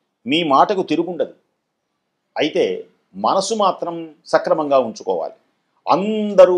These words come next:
మిమ్మల్ని గౌరవిస్తారు, విలువైనటువంటి వస్తువులు కొంటారు, నూతన వాహనాన్ని కూడా ఏర్పరచుకుంటారు. భార్యాభర్తల మధ్య సరైనటువంటి అవగాహన కా-, ఏర్పడుతుంది. కాబట్టి ఈ సంవత్సరం మంచి స్త్రీలకు ఏలినాడి శని ప్రభావం కొంచెం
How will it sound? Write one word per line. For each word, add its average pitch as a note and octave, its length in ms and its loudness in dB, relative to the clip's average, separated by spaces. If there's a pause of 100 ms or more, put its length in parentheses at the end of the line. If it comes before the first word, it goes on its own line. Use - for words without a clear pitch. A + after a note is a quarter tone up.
మిమ్మల్ని C3+ 360 -6
గౌరవిస్తారు, B2 600 -4 (380)
విలువైనటువంటి C3+ 680 -2
వస్తువులు F3 400 -8
కొంటారు, G#2+ 360 -6 (680)
నూతన F3+ 300 0 (140)
వాహనాన్ని D#3+ 540 0
కూడా D#3 160 2 (140)
ఏర్పరచుకుంటారు. A2 720 -4 (380)
భార్యాభర్తల C#3 720 6 (100)
మధ్య A2+ 280 -10
సరైనటువంటి C3+ 640 -2
అవగాహన D#3 440 8 (460)
కా-, A2 260 6 (240)
ఏర్పడుతుంది. A#2 560 0 (720)
కాబట్టి A#2+ 360 0
ఈ - 100 -2
సంవత్సరం E3 400 2 (600)
మంచి D#3 260 -6
స్త్రీలకు D3+ 400 -2 (100)
ఏలినాడి D#3+ 400 0
శని C3+ 240 -8
ప్రభావం C3+ 420 6
కొంచెం G#2+ 180 -8